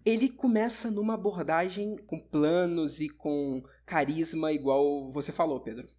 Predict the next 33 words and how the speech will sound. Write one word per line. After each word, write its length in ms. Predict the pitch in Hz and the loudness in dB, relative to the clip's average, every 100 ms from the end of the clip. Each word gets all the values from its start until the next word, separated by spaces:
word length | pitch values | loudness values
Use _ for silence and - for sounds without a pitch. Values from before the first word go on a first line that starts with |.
| _ _ | _ _
Tipo 160 | - 180 | -4 -2
assim, 360 | 180 175 113 - - _ - | 0 0 0 -6 -20 _ 2
talvez 400 | 147 135 143 151 | 2 2 0 0
ele 140 | 151 | -6
chega 440 | - - 143 160 | -6 -2 -2 0
em 100 | 151 | -2
algum 200 | 135 131 | -2 0
lugar, 560 | 135 123 151 135 143 135 | -2 -2 -2 0 2 0
ou 80 | 131 | -2
ele, 180 | 131 131 _ | -4 -10 _
sei 140 | - 139 | -4 -4
lá, 60 | |
dá 160 | 123 131 | -2 -2
um, 100 | 135 120 | -2 -4
uma 120 | - 131 | -6 -4
entrevista 440 | 139 131 127 139 | -2 0 0 -2
pra 80 | 135 | -4
alguma 160 | 127 | -4
coisa, 340 | 123 127 135 131 | -4 -2 0 -2
e, 120 | 123 _ | -8 _
sei 120 | - 202 | -2 0
lá, 140 | 139 | 0
pra 100 | 131 | -2
alguma 240 | 123 147 | -4 -6
pessoa, 600 | 185 - 165 - 143 160 175 - - - | -6 -4 -4 -2 -2 -2 -4 -12 -20 -14
e 60 | |
tipo, 540 | 226 - 269 320 - - _ _ _ | -14 -2 2 2 0 -20 _ _ _
ahn, 520 | 208 202 196 202 190 - | 0 2 0 -2 -4 -12
sei 240 | - 440 | -2 0
lá, 240 | 262 294 | 2 0
eu 80 | - | 0
não 120 | 254 262 | -2 -4
sei 640 | - 330 302 185 139 | -2 -2 0 -2 -4